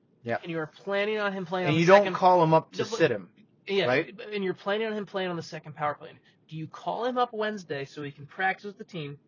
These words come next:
Speaker 2: or do you keep him in Texas for one more game? Just
Speaker 1: When do
Speaker 2: to
Speaker 1: they play? Friday?
Speaker 2: They play Wednes-,
Speaker 1: Oh, they
Speaker 2: Te-,
Speaker 1: play,
Speaker 2: Texas plays
Speaker 1: plays Wednesday,
Speaker 2: Wednesday,
Speaker 1: right.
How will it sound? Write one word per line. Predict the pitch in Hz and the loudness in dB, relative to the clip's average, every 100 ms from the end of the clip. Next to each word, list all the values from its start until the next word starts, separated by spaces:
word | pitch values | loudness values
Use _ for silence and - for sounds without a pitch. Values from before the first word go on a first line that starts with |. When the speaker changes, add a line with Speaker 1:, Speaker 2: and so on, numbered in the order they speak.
| _ _ _ _ _ | _ _ _ _ _
Speaker 2:
or | 185 | -6
do | 170 | -4
you | 160 | -4
keep | 151 208 208 | -6 -10 -8
him | 214 214 | -6 -6
in | 208 | -6
Texas | 214 208 - 170 | -4 -4 -4 -12
for | - 151 | -6 -4
one | 160 | -2
more | 190 214 | -2 -2
game? | 208 190 175 175 _ _ _ _ _ - | -2 -2 -4 -6 _ _ _ _ _ -6
Just | - | -2
Speaker 1:
When | |
do | 135 | 2
Speaker 2:
to | 131 | 4
Speaker 1:
they | |
play? | 120 143 120 | 4 4 4
Friday? | - 113 120 156 | 0 0 2 0
Speaker 2:
They | |
play | 156 175 | 0 -2
Wednes-, | 156 175 202 - _ _ - | 0 -2 -4 -12 _ _ -6
Speaker 1:
Oh, | |
they | 120 | -6
Speaker 2:
Te-, | 233 | -4
Speaker 1:
play, | 120 | 0
Speaker 2:
Texas | 226 - 226 | 0 0 -2
plays | 240 131 | 2 2
Speaker 1:
plays | 202 | 4
Wednesday, | 240 240 - 151 | 4 4 2 2
Speaker 2:
Wednesday, | 147 120 | 2 0
Speaker 1:
right. | 113 | 0